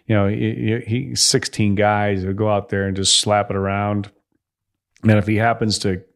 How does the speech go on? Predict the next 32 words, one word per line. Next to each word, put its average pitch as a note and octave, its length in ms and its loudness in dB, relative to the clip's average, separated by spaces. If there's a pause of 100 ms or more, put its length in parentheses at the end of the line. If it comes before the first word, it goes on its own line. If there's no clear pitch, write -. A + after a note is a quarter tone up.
(240)
catch A2+ 240 0
a G2+ 60 0
hot G#2+ 260 0
streak, G#2+ 320 -2
he'll, G2 320 -4 (460)
you A2+ 80 2
know, G2 120 4
everybody G#2 360 0
will G2 220 -2 (100)
tell A2 160 2
you G#2 80 2
he's G2+ 140 -2
gonna G#2 160 0
win G2+ 160 -2
every G2+ 180 -2
major G2+ 380 -2
next G2+ 340 -4
year. G#2+ 220 0
And G#2+ 80 -2
if G2+ 120 -4
he, F#2+ 160 -4 (140)
you G#2+ 120 -4
know, F#2 140 -2
plays G#2+ 400 0
no A2 160 0
good, A2+ 360 0 (1080)
you A2 100 2
know, G2+ 100 4
won't, G#2 260 0
won't G#2+ 240 -2
mean A2 140 2
anything. A#2+ 360 -2